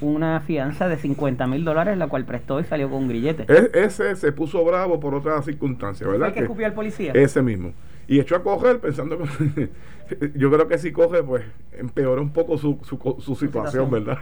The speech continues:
Speaker 2: Y fue procesado y se le puso una fianza y, eh, leí ayer un, un tuit de nuestro compañero Alex Delgado que pasaría el fin de semana en un M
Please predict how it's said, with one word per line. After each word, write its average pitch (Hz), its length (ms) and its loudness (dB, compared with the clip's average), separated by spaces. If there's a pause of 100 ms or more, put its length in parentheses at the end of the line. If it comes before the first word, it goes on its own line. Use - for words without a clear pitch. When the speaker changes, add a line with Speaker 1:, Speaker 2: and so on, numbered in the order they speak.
(960)
Speaker 2:
Y 120 300 2
fue 131 360 4
procesado 190 680 0
y 196 60 0
se 160 100 0
le 139 120 2
puso 139 200 -6
una 165 140 -2
fianza 254 580 2
y, 151 360 2 (520)
eh, 123 460 2 (240)
leí 123 380 2
ayer 160 320 2
un, 147 500 -2 (580)
un 120 1080 -2
tuit 156 260 8
de 104 500 0
nuestro 104 300 -2
compañero 113 520 4
Alex 139 160 4
Delgado 135 500 0 (720)
que 123 160 0
pasaría 135 1300 2
el 123 80 2
fin 131 180 -2
de 143 100 0
semana 147 500 2
en 131 100 2
un 135 200 2
M 151 100 4